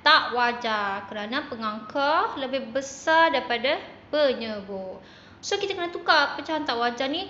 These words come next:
kepada nombor bercampur. Okey, jadi macam mana? Ingat tak, saya cakap, bila pengangka dengan penyebut sama nombor,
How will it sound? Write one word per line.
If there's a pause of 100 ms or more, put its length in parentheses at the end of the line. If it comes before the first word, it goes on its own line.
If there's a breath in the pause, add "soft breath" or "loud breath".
kepada
nombor
bercampur. (320)
Okey,
jadi
macam
mana? (640 loud breath)
Ingat
tak,
saya
cakap, (720 loud breath)
bila
pengangka
dengan
penyebut
sama
nombor,